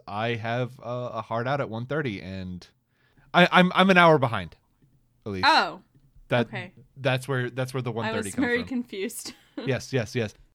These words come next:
Speaker 1: This is, this is what I wanted to say, 'cause I was really excited about this. I didn't get the Malcolm McDowell thirst train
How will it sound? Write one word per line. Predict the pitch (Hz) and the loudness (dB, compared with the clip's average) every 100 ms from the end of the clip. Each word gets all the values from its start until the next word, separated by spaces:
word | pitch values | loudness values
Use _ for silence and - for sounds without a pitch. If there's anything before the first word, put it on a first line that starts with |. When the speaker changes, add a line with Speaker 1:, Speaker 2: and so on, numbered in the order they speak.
| _ - | _ 2
Speaker 1:
This | 151 160 | 4 4
is, | 139 | 2
this | 156 | 0
is | 156 | 2
what | 147 | 6
I | 143 | 6
wanted | 131 123 | 4 2
to | 113 | -2
say, | 131 95 | -2 -2
'cause | - 127 | 0 0
I | |
was | 120 | 2
really | 113 110 | 2 0
excited | 107 107 90 | 0 -2 -2
about | 80 73 | -6 -8
this. | - - _ _ _ _ _ _ _ _ - | -14 -20 _ _ _ _ _ _ _ _ -2
I | 127 | 0
didn't | 131 143 135 | 2 0 2
get | 143 - | 0 0
the | 117 | -4
Malcolm | 113 113 120 | -2 -2 -2
McDowell | 117 110 110 113 110 | 0 2 2 2 -2
thirst | - 120 123 - - | -2 0 0 -4 -12
train | - 143 127 131 131 | -2 0 2 0 -4